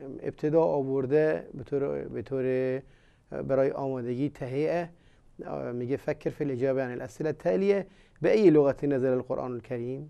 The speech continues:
طبعاً به لغت القرآن. "ما اللغات التي تكتب بالحرف العربي؟"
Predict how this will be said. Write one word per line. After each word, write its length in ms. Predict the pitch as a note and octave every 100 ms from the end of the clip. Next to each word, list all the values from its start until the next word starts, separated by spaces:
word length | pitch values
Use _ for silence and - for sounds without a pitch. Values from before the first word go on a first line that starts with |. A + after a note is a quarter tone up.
| -
طبعاً 240 | A#2 A#2
به 80 | A#2
لغت 260 | B2+ C#3+ D3+
القرآن. 500 | E3 F#3+ F#3+ E3+ E3+ - _ _ _ - C#3+ C#3+ C#3+ C#3 C#3 C#3+ F#3 - D#3+
"ما 80 | G3+
اللغات 500 | A3 G3+ F3+ F#3 F3+
التي 320 | F3+ D#3 D#3+
تكتب 380 | - D#3+ - D3+
بالحرف 720 | D3+ C#3+ C3+ - D3 C3+ -
العربي؟" 840 | C3+ C3 C3+ C#3 B2+ B2 B2+ B2